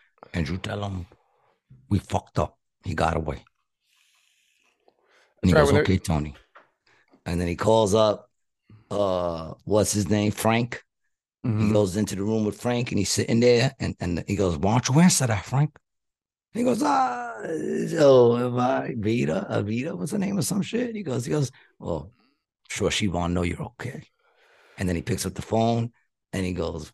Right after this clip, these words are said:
Speaker 1: "We fucked up. He got away." And he goes, "Oh, I'll be home soon." And he plays it off. And he goes, "You know what, Frank? You're a piece of shit." Oh, come on, Tony, man. Oh, Tony. "You know what I'll say is, Frank?"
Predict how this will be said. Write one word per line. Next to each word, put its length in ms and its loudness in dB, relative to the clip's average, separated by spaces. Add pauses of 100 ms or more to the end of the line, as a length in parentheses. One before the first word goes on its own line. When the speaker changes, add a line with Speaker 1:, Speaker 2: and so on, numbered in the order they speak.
Speaker 1:
"We 100 -12
fucked 460 -4
up. 240 0 (120)
He 140 -6
got 220 0
away." 400 -6 (500)
And 100 -8
he 80 -8
goes, 200 -6
"Oh, 400 2
I'll 160 4
be 140 2
home 300 2
soon." 300 -4
And 140 -10 (180)
he 60 -2
plays 320 -2
it 80 -4
off. 440 -6 (380)
And 60 -10
he 60 -4
goes, 180 0
"You 80 6
know 140 8
what, 220 8
Frank? 480 4 (1600)
You're 200 8
a 80 6
piece 260 4
of 60 -4
shit." 360 0 (920)
Oh, 340 -6
come 160 -12
on, 100 -16
Tony, 680 -8
man. 460 -16
Oh, 300 -14
Tony. 280 -8 (220)
"You 60 10
know 80 10
what 260 -2 (100)
I'll 60 2
say 300 8
is, 140 6
Frank?" 320 2